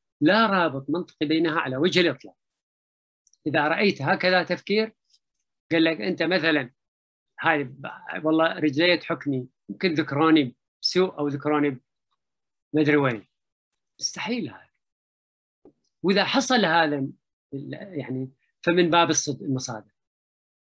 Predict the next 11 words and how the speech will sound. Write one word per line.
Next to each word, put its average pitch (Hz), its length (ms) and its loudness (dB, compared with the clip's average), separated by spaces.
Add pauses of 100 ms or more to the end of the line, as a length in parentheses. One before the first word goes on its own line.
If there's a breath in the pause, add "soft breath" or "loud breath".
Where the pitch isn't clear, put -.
(300)
وإلا 185 300 4
نلغي 196 300 6
عقوله، 139 480 -2 (1080)
نقول: 143 200 0
"هاي 147 180 2
العقول 135 600 -4
كلها"، 135 340 -2 (760)
نل-، 220 220 4
نلغي 202 320 4
إنجازاتنا. 156 920 2 (1600)
لا، 156 280 -2